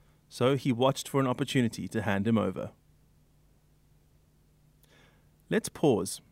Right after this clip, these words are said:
and reflect on the various people in this account. Who do you most identify with, and why? Becoming like Jesus.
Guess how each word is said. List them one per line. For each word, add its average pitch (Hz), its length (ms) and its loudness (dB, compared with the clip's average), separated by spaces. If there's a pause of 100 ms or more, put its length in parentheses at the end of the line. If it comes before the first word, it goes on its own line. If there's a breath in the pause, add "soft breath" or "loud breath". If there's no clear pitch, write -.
(120)
and 127 220 0
reflect 185 540 -2
on 151 100 0
the 135 80 2
various 147 460 0
people - 440 -6
in 113 120 0
this 107 160 -2
account. 107 480 -6 (760)
Who 226 140 0
do 220 140 -8
you 147 500 0
most 131 560 0
identify 123 540 -2
with, - 320 -10 (440)
and 135 140 -4
why? 101 320 -2 (4000 soft breath)
Becoming 110 560 0 (260)
like 120 200 -2
Jesus. - 520 -6